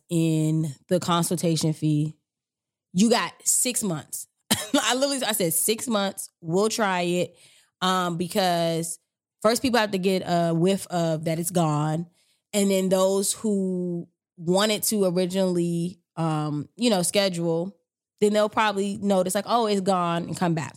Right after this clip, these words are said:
whatever. Fine. So we did it. I removed the consultation. That's been a shit show. That's a whole nother episode. I want my twenty dollars to be put back on. I'm,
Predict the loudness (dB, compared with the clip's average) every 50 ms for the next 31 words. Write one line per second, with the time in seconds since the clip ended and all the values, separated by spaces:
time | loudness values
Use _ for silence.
0 | -20 _ -2 0 0 0 0 -2 -8 -14 -20 -20 _ _ _ _ _ _ _ _
1 | -4 -4 -2 -2 -4 -8 -16 -20 _ _ _ _ _ _ _ _ _ _ _ -6
2 | -2 2 2 4 4 2 2 0 -2 -6 -12 _ _ _ _ _ _ _ -2 0
3 | 2 2 2 2 2 2 2 2 0 -2 -2 -4 -4 -2 -2 0 2 2 2 2
4 | 2 2 2 0 0 -2 -2 0 0 -2 -2 -2 -4 -2 -2 0 0 0 0 0
5 | 0 0 0 2 2 2 0 0 -2 -4 -8 -14 _ _ _ -6 -4 -2 -2 -2
6 | 0 0 0 0 -2 -2 -6 -6 -8 -8 -8 -6 -4 -2 -2 -2 -2 -4 -4 -6
7 | -6 -6 -8 -10 -10 -10 -10 -12 -14 -16 -18 -18 -16 -16 -18 -20 -20 -20 -20 -20
8 | -20 -20 -14 -6 -2 0 2 2 2 2 2 0 0 -2 -4 -4 -2 0 0 0
9 | 0 -2 -4 -4 -2 0 0 2 2 0 0 0 0 0 -2 -2 -4 -4 -4 -4
10 | -2 -2 -2 -2 0 -2 -2 -2 -2 -2 0 0 2 2 0 0 -2 -2 0 0
11 | 0 0 0